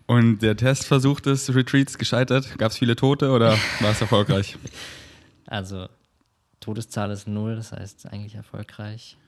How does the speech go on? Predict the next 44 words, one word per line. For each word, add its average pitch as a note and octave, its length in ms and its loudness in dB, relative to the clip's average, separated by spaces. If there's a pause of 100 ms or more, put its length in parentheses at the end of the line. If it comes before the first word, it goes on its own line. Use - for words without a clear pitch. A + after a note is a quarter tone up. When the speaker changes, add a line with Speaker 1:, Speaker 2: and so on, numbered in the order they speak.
(220)
Speaker 1:
Nur F#2 220 -2
Speaker 2:
Ähm. F#2 80 -4
Speaker 1:
jetzt - 180 -10
gestörte F#2 340 -4
Leute. G2+ 380 0 (540)
Speaker 2:
<laughs> D4+ 600 2
Alle A#2+ 200 0
haben A#2+ 140 -2
Psychosen. A#2 520 -10 (400)
Speaker 1:
Alle A2 220 4
sind A2+ 140 2
jetzt G#2 180 -2
nicht A#2+ 160 2
mehr G#2+ 100 2
normal, F#2+ 400 4
also F#2 220 4
erfolgreich. F#2 640 2 (680)
Witzig, G2+ 400 2
weil G2 220 2
bei G#2 160 0
mir A#2 160 6
war B2+ 60 6
es A#2+ 140 -2
genauso, A#2 300 2
dass G2 300 -4
Tenga A#2 320 0
war G2 140 -2
auch B2+ 160 2
hier D#3 320 -4
beim F#2+ 240 -4
Trainieren A#2+ 560 4 (340)
und A2 80 -2
dann A2+ 140 0
hat G#2+ 80 0
er - 100 -2
auch D#3+ 160 2
von G#2+ 180 -2
diesem G2+ 220 -4
Animal G2 320 2
Rights G2+ 220 0
Square G2+ 200 0
erzählt A#2+ 440 -2
und, G#2 420 0
ähm, G2+ 480 2